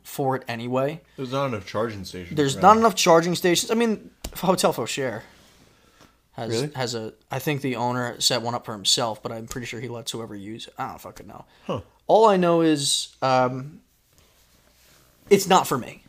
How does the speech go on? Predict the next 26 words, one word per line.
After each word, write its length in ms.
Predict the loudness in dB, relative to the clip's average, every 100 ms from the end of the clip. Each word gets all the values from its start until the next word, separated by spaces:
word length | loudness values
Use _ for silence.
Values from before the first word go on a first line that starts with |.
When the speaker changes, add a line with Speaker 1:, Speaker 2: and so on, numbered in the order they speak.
| -20 -2
Speaker 1:
right? 300 | 2 2 0 _ 0
Speaker 2:
Right. 100 | 2
Speaker 1:
Until, 420 | 2 8 10 10
until 320 | 6 4 2 4
the 100 | 4
technology 560 | 2 4 4 4 2
continues 360 | -4 -4 -4 -6
to 100 | -6
develop 400 | -4 2 2 2
and 80 | -4
it's, 200 | -6 -6
it 200 | -6 -8
becomes, 680 | -12 -4 -2 -2 -2 -4 -4 _ _ _ _ _ _ _
you 60 | -6
know, 220 | -4 -6 _ -8
more 300 | 2 4 6
practical 460 | 6 4 4 0
than 160 | 0 -2
it 80 | -2
is. 460 | -2 2 2 0 -6 _ _ _ _ _ _ _ -6
And 80 | 2
even 180 | 2 4
then 160 | 2 2
saw, 300 | 4 4 4
you 100 | 0
know 240 | -4 -10